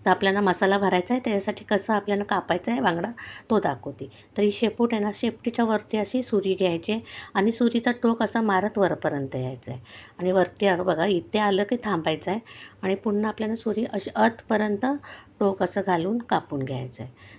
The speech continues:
तर तुम्हाला दाखवते, अगदी सहज कापला जातो बांगडा. हे बघा, छान असा मी तो कापून घेतलेला आहे. आपल्याला याच्यामध्ये मसाला भरायचा आहे. आता बघा, इकडे आपण असं कापून घेतलेलं ना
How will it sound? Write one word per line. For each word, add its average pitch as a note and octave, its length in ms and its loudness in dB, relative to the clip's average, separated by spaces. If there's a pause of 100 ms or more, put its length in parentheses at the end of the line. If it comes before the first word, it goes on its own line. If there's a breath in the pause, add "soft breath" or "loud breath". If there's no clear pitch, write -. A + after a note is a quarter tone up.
(120 loud breath)
तर - 80 -10
तुम्हाला E3 260 -4
दाखवते, E3 380 -6
अगदी F#3 240 -2
सहज A3+ 320 -2
कापला F#3 340 -2
जातो E3+ 340 -6 (460 loud breath)
बांगडा. C#3 240 -8 (120)
हे F3 80 -12
बघा, E3 140 -8 (180)
छान F#3+ 240 0
असा F#3 180 -6
मी G3+ 180 -4
तो A#3+ 260 -4 (420 loud breath)
कापून G3 340 0
घेतलेला F3+ 360 -4
आहे. - 360 -8 (120)
आपल्याला E3 320 -4
याच्यामध्ये D#3 400 -4
मसाला F3+ 380 0
भरायचा B2+ 440 -6
आहे. A2+ 100 -16 (880 loud breath)
आता A#3+ 240 4
बघा, G#3+ 220 2
इकडे G#3+ 320 2
आपण G#3 240 0
असं - 220 -8
कापून F#3 400 2
घेतलेलं F3+ 360 -2
ना C4+ 100 -2